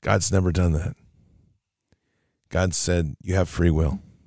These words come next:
and I will love you either way. I'll love you, but you have free will to choose me or not to choose me."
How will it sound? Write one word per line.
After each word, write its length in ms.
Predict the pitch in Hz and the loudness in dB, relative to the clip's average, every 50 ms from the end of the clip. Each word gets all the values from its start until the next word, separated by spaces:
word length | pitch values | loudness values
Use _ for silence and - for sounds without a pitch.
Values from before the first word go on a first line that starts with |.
| _ _ _ _ | _ _ _ _
and 140 | 90 92 92 | -2 0 2
I 60 | 90 | 2
will 220 | 90 87 87 85 85 | 4 4 2 2 0
love 280 | 85 87 92 92 87 | 0 0 0 2 2
you 240 | 87 82 80 87 82 | 2 2 2 0 0
either 320 | - 92 92 90 85 85 82 | 0 2 2 2 2 2 2
way. 320 | 82 87 104 107 92 76 | 2 2 2 4 2 2
I'll 160 | 73 71 73 | 0 0 0
love 240 | 73 85 95 95 82 | 0 2 2 2 2
you, 160 | 80 76 73 | 0 -2 -2
but 200 | 71 - - - | -4 -4 -4 -2
you 80 | 87 78 | -2 0
have 200 | 76 85 80 - | 0 -2 -2 -2
free 180 | - 85 82 82 | 0 2 2 4
will 220 | 80 85 80 73 | 4 4 4 2
to 80 | 69 - | 0 -2
choose 320 | - - - 90 78 - | -2 -2 0 0 0 0
me 120 | 82 80 76 | 0 -2 0
or 80 | 73 | 0
not 160 | 73 73 71 - | 0 0 -2 -4
to 80 | - | -4
choose 260 | - - 65 62 71 | -4 -4 -4 -4 -4
me." 180 | 69 62 - | -6 -8 -8